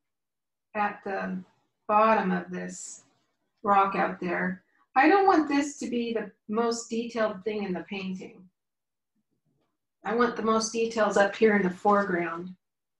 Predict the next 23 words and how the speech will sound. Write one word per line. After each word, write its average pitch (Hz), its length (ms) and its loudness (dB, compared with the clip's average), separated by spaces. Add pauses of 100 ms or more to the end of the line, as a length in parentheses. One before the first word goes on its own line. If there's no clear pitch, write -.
(380)
But 202 180 -6
what 208 140 0
I 208 160 0
want 262 400 2
to 226 140 -2
do 185 500 0
is 185 640 -2
just 220 240 -4
suggest 220 640 2
that 185 220 -4
this 208 200 -2
is 196 200 -4
out 190 260 2
there 208 180 0
in 202 100 -2
the 202 140 -2
ocean 190 640 -6 (1300)
and 180 420 -4
that 175 440 -6 (2000)
there's 202 240 -10
rocks 196 360 -4
out 190 220 -8
there. 190 420 -4